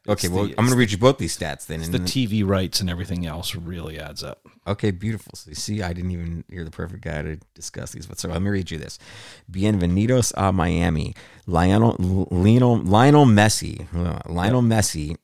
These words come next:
Speaker 2: you know who that is. Re-, re-
Speaker 1: He's the big stud out of Europe. Him and one other guy that are, uh, Leo, uh,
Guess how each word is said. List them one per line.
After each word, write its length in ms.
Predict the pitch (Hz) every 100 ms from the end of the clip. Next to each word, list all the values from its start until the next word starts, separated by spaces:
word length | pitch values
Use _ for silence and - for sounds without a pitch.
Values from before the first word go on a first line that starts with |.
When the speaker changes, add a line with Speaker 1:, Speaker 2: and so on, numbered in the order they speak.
| _
Speaker 2:
you 100 | 90
know 120 | 87
who 80 | 78
that 240 | 78 - -
is. 200 | - - _ 85
Re-, 160 | 92 - - 104
re- 120 | 107
Speaker 1:
He's 120 | 113
the 80 | 113
big 240 | 90 107
stud 340 | - - 104 95
out 140 | 95
of 60 | 92
Europe. 300 | 87 87 -
Him 200 | 127 107
and 220 | 101 98
one 100 | 95
other 240 | 92 87
guy 320 | 85 87 85 82
that 160 | 85
are, 60 | 85
uh, 180 | 82 95
Leo, 600 | 95 - 98 104 90 92
uh, 340 | 95 90 92